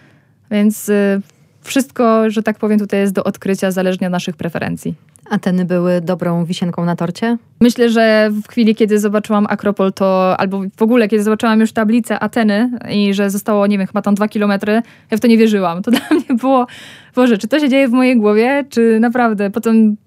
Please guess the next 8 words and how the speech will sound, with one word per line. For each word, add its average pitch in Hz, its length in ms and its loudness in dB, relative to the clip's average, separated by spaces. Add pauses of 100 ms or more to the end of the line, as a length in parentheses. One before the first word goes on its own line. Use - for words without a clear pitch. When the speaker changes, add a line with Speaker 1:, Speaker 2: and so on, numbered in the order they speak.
Speaker 1:
przejechałam 233 540 0
właśnie 214 460 -2
murek 220 400 4
z 190 100 -8
napisem 208 480 -2
Ateny, 208 380 0
z - 60 -10
flagami, 208 560 0